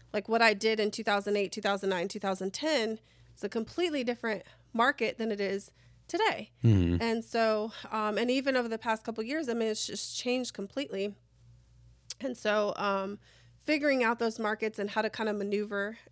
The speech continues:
Speaker 1: in that new market, um, was a big part of it. I kinda lost what I was saying, but
Speaker 2: No, that's fine. Um, the next question I was gonna ask is just, I guess, kinda zooming in on that one particular point.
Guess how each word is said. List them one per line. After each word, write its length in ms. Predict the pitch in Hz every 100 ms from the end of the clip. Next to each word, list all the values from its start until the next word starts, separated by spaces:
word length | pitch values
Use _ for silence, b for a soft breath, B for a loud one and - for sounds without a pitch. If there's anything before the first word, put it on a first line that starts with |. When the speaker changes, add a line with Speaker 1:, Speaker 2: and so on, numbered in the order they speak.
| -
Speaker 1:
in 120 | 208
that 160 | 202 -
new 120 | 202
market, 480 | 208 185 214 247 - _ _ _ - -
um, 580 | 196 190 185 185 - 220 _ _ - -
was 160 | 220 214
a 60 | 196
big 160 | 190
part 160 | - 190
of 80 | -
it. 120 | - -
I 60 | 220
kinda 220 | 240 226
lost 240 | 160 208 -
what 80 |
I 60 | -
was 140 | -
saying, 280 | - - -
but 120 | - - B B B B
Speaker 2:
No, 280 | 160 175 147
that's 140 | 139
fine. 380 | - 135 143 113
Um, 420 | 101 117 113 110 104
the 200 | 131 123 113
next 360 | 117 135 139 -
question 320 | 147 139 120
I 80 | 117
was 180 | 135
gonna 160 | 127 110
ask 320 | 101 104 -
is 120 | 110
just, 240 | 104 98 - b b
I 100 | -
guess, 300 | 117 107 -
kinda 260 | - 127 110
zooming 400 | 98 113 113 104
in 140 | 101 104
on 120 | 98
that 180 | 98 98
one 160 | 98
particular 560 | 101 - 104 113 104 95
point. 500 | - 107 107 98